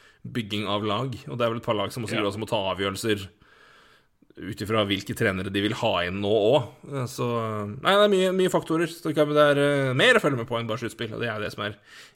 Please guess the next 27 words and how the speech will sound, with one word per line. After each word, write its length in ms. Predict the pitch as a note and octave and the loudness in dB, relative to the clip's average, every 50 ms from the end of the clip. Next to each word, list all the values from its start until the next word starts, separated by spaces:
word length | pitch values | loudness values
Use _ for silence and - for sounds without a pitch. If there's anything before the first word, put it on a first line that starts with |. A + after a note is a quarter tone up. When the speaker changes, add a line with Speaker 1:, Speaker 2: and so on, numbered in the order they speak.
| _ - | _ -8
Speaker 1:
gleden 560 | G2+ C3+ C#3 C#3 B2+ A#2+ A2 G2+ F#2+ F#2+ G#2+ G#2+ G#2+ | -2 2 2 4 6 6 4 4 2 0 -2 0 0
med 160 | G#2 G#2 G2+ | 0 0 0
N 100 | G#2 G#2+ | 0 0
H 80 | G2+ G2+ G2 | 0 0 0
L. 100 | G2 G#2 G2+ | 0 -2 -6
Det 140 | G2 A2 G#2 | -8 -8 -8
er 80 | G#2 - | -8 -8
som 80 | G#2 G#2+ | -6 -4
regel 320 | G2+ F#2+ F#2+ F#2+ F#2+ G2 G2+ | -2 0 0 0 0 -2 -4
nyheter 340 | G2 F#2 F2+ E2+ - G#2 F#2+ F2 F2+ | -4 -4 -4 -4 -4 -6 -4 -4 -4
uansett 300 | G2 G2 - D3+ C3+ - | -4 -2 -2 -4 -4 -2
hvor 80 | A#2+ G#2+ | -4 -4
du 80 | G2+ | -4
kikker. 240 | G2+ E2 - E2 - - _ _ - _ _ - - - - - _ _ | -4 -6 -8 -14 -18 -20 _ _ -20 _ _ -20 -20 -20 -20 -20 _ _
Så, 160 | - - - G2 G2 | -16 -12 -12 -8 -8
Speaker 2:
Mhm. 480 | C3 A#2+ A2 G2+ F#2+ F#2 G2+ B2+ F3 - _ _ - - - - - - _ _ _ - | -8 -6 -8 -8 -10 -10 -14 -14 -16 -18 _ _ -20 -20 -20 -20 -20 -20 _ _ _ 0
Speaker 1:
det 80 | A#2 C3+ | 2 4
er 80 | G3 | 4
bra 160 | E3+ - - - | 6 6 4 4
for 140 | D#3+ D#3+ E3 | 4 4 0
oss 80 | D#3+ | 0
som 100 | - D#3 | -2 -6
skal 280 | C#3 - D3+ D3+ D3 B2+ - - C#2+ - - | -4 2 4 4 4 4 0 -8 -18 -14 -8
prate 240 | - C3 A#2 G2+ - | -4 -4 -4 -4 -4
om 60 | F#2+ | -6
dette 180 | F#2+ F2+ E2+ G2+ F#2+ | -8 -8 -8 -8 -10
her. 160 | F#2 F2+ - | -10 -12 -12